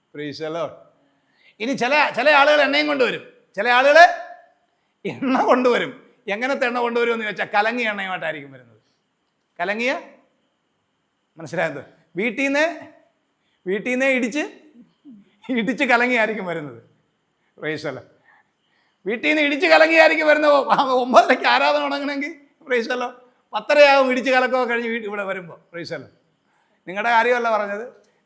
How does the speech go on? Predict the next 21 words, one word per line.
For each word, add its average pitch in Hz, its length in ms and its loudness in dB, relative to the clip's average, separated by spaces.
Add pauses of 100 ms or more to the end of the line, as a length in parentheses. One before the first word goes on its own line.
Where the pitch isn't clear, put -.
(100)
ഈ 208 200 -6
മെസ്സേജ് 196 380 -4
കേൾക്കുന്ന 196 360 -12
ആളുകളുടെ 180 340 -10
കാര്യമാണ് 156 340 -16
ഈ 120 80 -20
പറഞ്ഞത്. 113 300 -20 (500)
പ്രൈസ് 151 520 -14
ദി 113 240 -18
ലോർഡ്. 123 340 -18 (600)
അപ്പൊ 202 140 0
ഈ 262 160 2
ഇടിയും 320 340 2
കരച്ചിലും 294 440 2
പിഴിച്ചിലും 277 440 0
എല്ലാം 277 340 2
കഴിഞ്ഞ് 254 300 0
കലങ്ങി 254 380 0
തെളിഞ്ഞ് 254 400 0
ഇവിടെ 247 180 0
വരുമ്പോ 240 720 -2